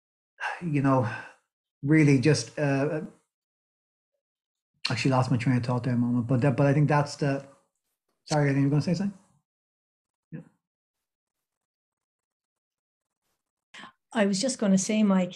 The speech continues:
Speaker 2: y-, it's really interesting if you do add geography or if you do add, uh,
Speaker 1: Yeah.
Speaker 2: like, precarity or permanent employability, because if you have the, the wonder of tenure, for example, in university, then you can apply for things and it's not bread and butter.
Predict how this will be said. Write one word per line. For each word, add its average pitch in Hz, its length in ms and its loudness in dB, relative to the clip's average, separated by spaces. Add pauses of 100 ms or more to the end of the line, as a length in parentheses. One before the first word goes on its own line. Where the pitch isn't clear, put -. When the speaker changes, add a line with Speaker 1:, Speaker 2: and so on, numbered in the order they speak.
(100)
Speaker 2:
y-, 214 180 -6
it's 196 300 0
really 214 240 2
interesting 196 400 0
if 185 160 -2
you 196 60 0
do 208 260 0 (100)
add 190 320 -2
geography 190 600 0
or 190 140 -2
if 190 180 -4
you 196 140 0
do 202 340 -2
add, 180 380 -4
uh, - 20 -10 (140)
Speaker 1:
Yeah. - 60 -2
Speaker 2:
like, 185 300 -8
precarity 202 560 0
or 190 100 2
permanent 196 600 2
employability, 190 920 -2
because 185 480 0 (380)
if 196 160 -4
you 202 100 2
have 190 300 0
the, 185 420 0
the 190 120 0
wonder 196 400 2
of 185 160 0
tenure, 220 500 2
for 180 240 -10
example, 175 480 -6
in 180 160 0
university, 185 720 -2
then 170 160 -6
you 180 80 -6
can 190 140 0
apply 185 320 0
for 185 120 -6
things 185 420 -2
and 185 120 -2
it's - 160 -10
not 196 340 0 (460)
bread 196 140 0
and 190 120 4
butter. 202 400 0